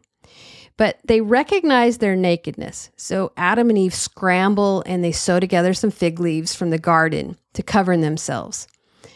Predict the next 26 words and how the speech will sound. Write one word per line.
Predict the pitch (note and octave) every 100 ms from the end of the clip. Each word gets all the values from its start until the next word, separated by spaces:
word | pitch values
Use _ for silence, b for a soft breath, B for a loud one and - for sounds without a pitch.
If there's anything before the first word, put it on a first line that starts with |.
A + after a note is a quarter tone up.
| b
In | F3+
Genesis | E3 F3+ G3 - G3+
chapter | - F3 F3 G3
three, | E3+ F3+ E3+ E3
verse | E3 D#3+ E3 -
eight | E3 D#3 -
reads, | D#3+ D3 D#3 - - _ _
"And | F3
they | F3+
heard | F3+ - G#3 B3+
the | C4
voice | G#3+ F#3 G3 G#3+
of | G3
the | G3
Lord | E3+ E3+ D#3 E3
God | - D#3 D#3 F#3+ F#3 - _ _ -
walking | E3+ E3 - G#3+ G3+
in | G3
the | F#3
garden | E3+ E3+ F3+ F3+
in | F3
the | E3+
cool | E3 - F3+ F3
of | E3+
the | E3
day. | D#3+ D#3+ D#3+ E3